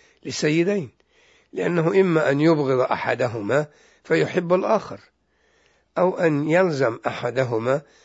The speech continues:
فيهجر الآخر. لماذا قال هذا الكلام؟ لكي يكون المؤمن حريصاً، هل قلبه متعلق بالرب أم بأمور أخرى، بالمال؟ قال: "لا يمكن أحدا أن يكون عبدا لسيدين"،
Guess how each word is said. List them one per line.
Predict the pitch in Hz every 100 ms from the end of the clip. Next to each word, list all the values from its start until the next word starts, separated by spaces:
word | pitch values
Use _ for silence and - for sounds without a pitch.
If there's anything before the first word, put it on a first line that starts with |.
| _
فيهجر | - 185 131 123 127 143
الآخر. | 147 - 160 180 175 - 95 - _ _ _ _ _ _ -
لماذا | 147 175 170
قال | - 170 156
هذا | 156 156 151
الكلام؟ | - 160 160 139 90 _ _ _ _ _ _ _ _ _ _ _ _ _ -
لكي | 165 - 190
يكون | 185 - 214
المؤمن | 175 156 147 147 147
حريصاً، | 139 180 202 208 - 87 - _ _ _ - _ _
هل | 151 160
قلبه | - 135 135 156 135
متعلق | 120 120 113 123 135 101 - 123
بالرب | 127 120 147 175 180 _ _ _ _ _ -
أم | 160 135 165 - 262
بأمور | 170 156 - - 214 160 160 196
أخرى، | - 127 78
بالمال؟ | 123 123 139 170 165 90 76 _ _ _ _ _ -
قال: | 135 135
"لا | 127 127
يمكن | 131 160 175 - 143
أحدا | 170 - 147 156 165 139
أن | 135
يكون | 131 - 156 139
عبدا | 120 139 151 135 139
لسيدين"، | 127 120 151 139 147 180 185 98